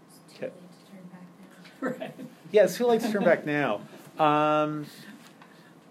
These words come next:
Speaker 2: it might be a little bit hard to make that make moral sense. What he's basically saying is, "I've killed so many people that to stop killing would be as bad as to kill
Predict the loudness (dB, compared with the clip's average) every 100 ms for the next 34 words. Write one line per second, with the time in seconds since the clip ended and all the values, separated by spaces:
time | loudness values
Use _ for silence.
0 | -20 -20 -20 -4 -4 -4 -4 -4 -4 -4
1 | -2 0 0 -2 -2 -2 -2 -2 4 4
2 | 4 -2 -6 -16 -18 -16 -6 -4 -2 -4
3 | -6 -8 -10 -10 -4 -2 -2 -6 -10 -8
4 | -4 -2 -2 -2 -8 -8 -8 -10 -12 -16
5 | -20 -20 -20 -20 -20 -8 -6 -4 -2 -2
6 | -4 -6 -8 -6 -8 -10 -10 -6 -6 -4
7 | -4 -4 -6 -6 -6 -8 -10 -2 2 2
8 | 0 -8 -20 -20 -20 -20 -20 -20 -20 -6
9 | -2 0 -2 -6 -18 -20 -20 -20 -20 -20
10 | -20 -20 -20 -14 -14 -2 0 0 -2 -4
11 | -4 -2 -6 -6 -6 -6 -6 -4 -4 -2
12 | -4 -6 -10 -14 -6 -2 0 -2